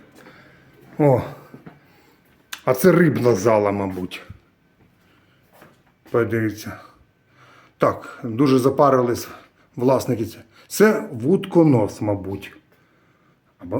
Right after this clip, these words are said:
або ні. О, це така риба, вона надувається.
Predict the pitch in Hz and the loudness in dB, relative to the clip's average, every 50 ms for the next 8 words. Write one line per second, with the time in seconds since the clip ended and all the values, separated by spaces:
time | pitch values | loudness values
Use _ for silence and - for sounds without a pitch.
0 | - - 107 98 104 127 123 104 92 87 85 - - - - - - 143 127 107 | -6 -8 -8 -4 -2 -2 0 -2 -2 -6 -10 -12 -18 -20 -16 -6 -2 0 0 0
1 | 95 - - - _ _ _ _ _ _ _ - - - _ - - 151 - 156 | -2 -6 -12 -20 _ _ _ _ _ _ _ -20 -20 -20 _ -2 -2 0 0 0
2 | - - 151 143 135 156 160 139 143 139 127 135 139 143 139 139 127 120 127 120 | 2 2 2 4 4 4 4 4 4 4 4 6 6 6 6 6 4 4 4 6
3 | 127 139 147 165 185 190 185 - - 180 151 | 6 6 4 4 2 2 0 -2 -6 -6 -6